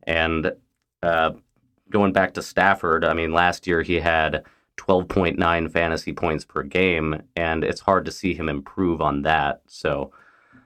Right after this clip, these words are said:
um, and then you also got the guy, uh, you got Puka, who's been getting a lot of those, uh, off-season hypes, and the dude's probably gonna start week one. So, um, I'm just, I'm finding all of this pretty difficult to digest. So,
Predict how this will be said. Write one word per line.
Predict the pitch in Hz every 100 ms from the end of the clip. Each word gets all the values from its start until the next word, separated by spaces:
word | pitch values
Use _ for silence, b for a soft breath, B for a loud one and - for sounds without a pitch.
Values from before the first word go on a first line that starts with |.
| b
um, | - 85 80 80
and | 104
then | 127
you | 175
also | 156 - 123
got | 92 87
the |
guy, | 82 85 78 78
uh, | 76 82 78 76 - -
you | 80
got | 85 82 _
Puka, | - 143 92 80 - _ _ _ _ _
who's | - 98
been | 98
getting | 95 101 92
a |
lot | 95 101
of | 98 92
those, | 95 92 87
uh, | 92 82 76 73
off-season | - 95 - 104 95 85
hypes, | 78 101 90 87 -
and | 85 78 76 69 _
the | 90
dude's | 113 143
probably | - 110 131
gonna | -
start | 76 - 101 95 -
week | 80 85 78
one. | 82 90 73 69
So, | - - 78 76 - b b
um, | 85 85 82 82 -
I'm | 110
just, | - - -
I'm | 120
finding | 117 - 127 127 113
all | 92
of | 92
this | 82 78 - -
pretty | - 104
difficult | - - - 76
to | -
digest. | 71 71 - 71 -
So, | - - 78 73